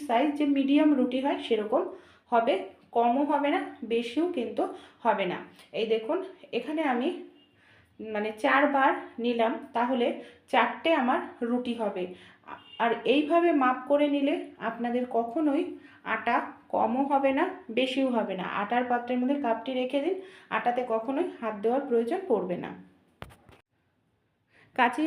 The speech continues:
আমরা কম বেশি প্রত্যেকেই কিন্তু ব্যবহার করে থাকি নানা কাজের জন্য, কিন্তু এই কাঁচি অনেক সময় কি হয়, আমরা দেখা যায় কোথাও হয়তো যাচ্ছি,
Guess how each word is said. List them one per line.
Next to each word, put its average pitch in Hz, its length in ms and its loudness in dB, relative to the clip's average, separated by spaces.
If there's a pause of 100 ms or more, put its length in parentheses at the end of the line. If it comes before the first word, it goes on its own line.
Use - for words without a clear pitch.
আমরা 302 220 2
কম 262 160 2
বেশি 269 220 0
প্রত্যেকেই 262 560 0
কিন্তু 269 180 0 (120)
ব্যবহার 254 380 0 (100)
করে 277 160 4
থাকি 277 320 -2 (380)
নানা 233 260 2 (220)
কাজের 214 400 2
জন্য, 185 300 0 (460)
কিন্তু 311 300 4 (600)
এই 269 160 2 (120)
কাঁচি 214 300 0 (220)
অনেক 262 180 -4 (100)
সময় 294 320 2
কি 254 80 -2 (120)
হয়, 240 200 -2 (460)
আমরা 240 220 0 (120)
দেখা 214 240 -2
যায় 262 220 -2 (100)
কোথাও 240 360 0
হয়তো 240 220 0 (120)
যাচ্ছি, - 400 -4